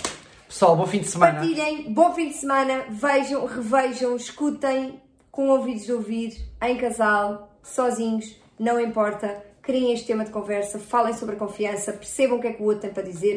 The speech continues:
Speaker 2: Este é o desafio desta semana, este é o desafio do dia. Encontrem-se, saibam quem vocês são, quem vocês querem ser e assumam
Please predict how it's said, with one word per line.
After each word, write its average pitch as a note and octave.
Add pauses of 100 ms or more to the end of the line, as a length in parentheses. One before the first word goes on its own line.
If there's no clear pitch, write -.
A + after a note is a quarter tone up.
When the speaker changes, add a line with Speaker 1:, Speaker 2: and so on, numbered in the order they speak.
Speaker 2:
Este A#3
é A3+
o G#3+
desafio G#3
desta G3+
semana, G3 (360)
este B3+
é B3
o A#3
desafio G#3+
do F#3+
dia. G3+ (240)
Encontrem-se, A3+
saibam G#3
quem A#3
vocês A3
são, G#3+
quem A#3
vocês A3
querem G3
ser A#3 (160)
e B3
assumam A3+